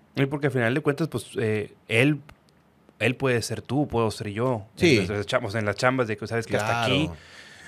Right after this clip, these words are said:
Speaker 1: y a la madre, o
Speaker 2: Claro,
Speaker 1: sea, y,
Speaker 2: claro.
Speaker 1: y, y a, bueno, a buscarle y todo, y ahorita, que, y,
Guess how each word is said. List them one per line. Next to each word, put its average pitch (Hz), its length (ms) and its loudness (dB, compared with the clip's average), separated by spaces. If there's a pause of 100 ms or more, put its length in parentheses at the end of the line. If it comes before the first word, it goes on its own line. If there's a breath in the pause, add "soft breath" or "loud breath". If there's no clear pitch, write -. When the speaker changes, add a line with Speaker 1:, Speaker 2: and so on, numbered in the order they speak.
(760 loud breath)
Speaker 1:
y 104 120 -8
a 101 100 -2
la 95 120 -6
madre, 113 480 2
o 104 60 0
Speaker 2:
Claro, 107 340 4
Speaker 1:
sea, 113 80 -2
y, 104 40 -2
Speaker 2:
claro. 92 340 -4
Speaker 1:
y, 107 220 -4 (500)
y 101 220 -2
a, 98 120 0
bueno, 101 320 -2
a 85 40 -2
buscarle 117 640 4
y 104 60 -2
todo, 127 380 4
y 104 160 -4
ahorita, 117 420 -4
que, 98 220 -12
y, 110 140 -4